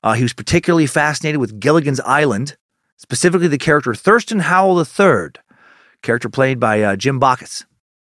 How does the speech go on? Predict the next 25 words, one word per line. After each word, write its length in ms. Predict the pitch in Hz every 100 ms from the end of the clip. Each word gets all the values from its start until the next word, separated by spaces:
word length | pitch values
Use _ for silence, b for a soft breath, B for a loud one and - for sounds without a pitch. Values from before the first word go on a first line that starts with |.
| _ -
Thurston 260 | 127 123
Howell 140 | 120 113
the 60 |
third 180 | 101 147
was 140 | 147 117
an 60 | -
ascot-wearing 920 | 143 160 - 147 160 131 139 143 127
millionaire 420 | 147 156 147 151
member 340 | 135 135 143
of 180 | 107 110
the 160 | 110 104
Northeastern 600 | 127 143 139 131 143 135
elite 340 | 135 110 - _ b b b b
who 120 | 101
spoke 360 | - 131 135
in 60 | 131
a 40 |
transatlantic 680 | 113 147 165 165 139 151 160
accent, 420 | 139 139 - 170 208
frequently 340 | 165 175 156
quibbled 280 | - 165 165
with 80 | 135
his 120 | 113
wife 280 | 147 147 143
Lovey, 440 | 151 135 139 202